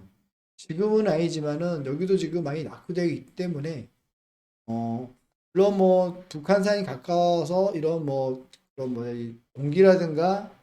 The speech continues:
쾌적한 분위기는 있겠지만은, 그죠? 아무래도 이게 여기도 외지다 보니까는 추후에 어느 정도 재개발을 볼 수 있는 곳입니다. 물론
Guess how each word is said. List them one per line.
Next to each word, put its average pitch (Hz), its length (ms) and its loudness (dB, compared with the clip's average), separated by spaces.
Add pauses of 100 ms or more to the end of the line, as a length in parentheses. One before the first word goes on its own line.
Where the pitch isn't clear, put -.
(200)
쾌적한 208 480 -4
분위기는 170 420 -2
있겠지만은, 135 800 -6 (540)
그죠? 160 220 -8
아무래도 170 380 0
이게 139 160 -2
여기도 151 400 4
외지다 143 360 2
보니까는 143 540 -6
추후에 190 600 -2 (380)
어느 139 60 -8
정도 147 360 -4
재개발을 147 680 -4
볼 131 140 -8
수 117 160 -8
있는 143 220 -8
곳입니다. 113 560 -10
물론 190 300 4